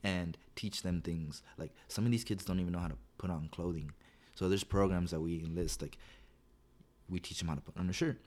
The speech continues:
step by step, every day, just slowly kinda practicing it, the way you would practice a sport, uh, or, um, instrument or drawing. Like,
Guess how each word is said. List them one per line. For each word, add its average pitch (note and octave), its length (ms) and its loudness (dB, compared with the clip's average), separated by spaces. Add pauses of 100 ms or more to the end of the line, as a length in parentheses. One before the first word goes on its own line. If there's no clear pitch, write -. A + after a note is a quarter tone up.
(160)
step - 340 -8
by D2 100 -2
step, C#3 320 -2 (340)
every E2+ 280 -4
day, F#2+ 300 0
just - 180 -8
slowly - 340 -8
kinda D#2 240 -4 (760)
practicing - 500 -4
it, G#1+ 100 -12 (120)
the F#2+ 100 4
way G2+ 100 8
you G2+ 200 6
would G2+ 140 2
practice F2 380 -2
a F2+ 40 -8
sport, - 400 -4 (760)
uh, D2+ 240 -4
or, E2+ 460 -4 (240)
um, D2+ 320 -10
instrument D#2+ 560 -2
or E2+ 40 -2
drawing. E2+ 460 0 (240)
Like, D2+ 140 -8